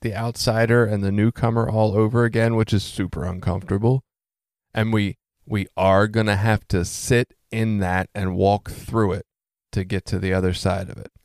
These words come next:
Like, that's what I learned for me, at least. It's not gonna get better taking a night of the week and going to my old area. Like, it's not gonna get better by not going to meetings. It's not gonna get better by starting my own home group with a coffee pot that's not plugged in,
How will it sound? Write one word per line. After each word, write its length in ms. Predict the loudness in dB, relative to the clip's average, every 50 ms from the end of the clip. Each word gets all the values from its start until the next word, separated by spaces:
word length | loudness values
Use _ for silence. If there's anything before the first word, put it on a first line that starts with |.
| _ -4
Like, 200 | -4 -4 -2 2
that's 240 | 2 2 2 4 4
what 100 | 2 4
I 120 | 4 4 4
learned 280 | 4 2 2 0 0
for 100 | -2 -4
me, 180 | -4 -2 -4 -4
at 100 | -6 -8
least. 220 | -10 -10 -8 -6
It's 180 | -8 -8 -4 -2
not 300 | 2 2 2 2 2 2
gonna 200 | 0 0 2 0
get 240 | 0 0 0 0 2 2
better 400 | 2 4 4 4 2 0 0 -4 _ _ _ _ _ _ _ _ _ _ _ _ _ _ _ _ _ _ _ _ _ _ -4
taking 360 | -2 0 0 0 0 0 0
a 60 | 0
night 240 | 2 4 4 4 4
of 40 | 4
the 80 | 4 4
week 260 | 4 4 2 0 0
and 100 | -4 -2 0
going 200 | 2 4 4 4
to 60 | 4
my 140 | 2 2 2
old 260 | 2 0 0 2 2
area. 420 | 2 2 2 0 -2 -4 -4 -6 -6 _ _ _ _ _ _ _ _ _ _ _ -8
Like, 160 | -6 -6 -4 -4
it's 180 | -6 -4 -2
not 240 | 0 2 2 2 2
gonna 220 | 2 2 2 2 4
get 180 | 2 2 2
better 360 | 2 2 4 4 4 4 4
by 440 | 4 2 2 2 4 4 2 2 0 -2
not 260 | 0 0 0 0 -2
going 200 | -4 -4 -4 -4
to 80 | -4 -6
meetings. 400 | -6 -6 -8 -8 -6 -6 -4 -4
It's 160 | -4 -2 0
not 200 | 2 2 2 4
gonna 160 | 4 4 4 4
get 180 | 4 2 4
better 200 | 4 4 2 4 4
by 120 | 4 2
starting 380 | 2 2 2 2 2 2 0 -2
my 140 | -4 -2
own 240 | 0 2 2 2 2
home 260 | 2 0 0 -2 -2
group 220 | -2 -2 -2 -2 -2
with 140 | -4 -4 -4
a 40 | -2
coffee 360 | 0 2 2 2 2 -2 -4
pot 320 | -2 0 0 0 0 -2
that's 180 | -4 -6 -6 -4
not 240 | -4 -4 -4 -4 -4
plugged 360 | -4 -2 0 0 0 0 -2
in, 280 | -4 -4 -2 -4 -6 -6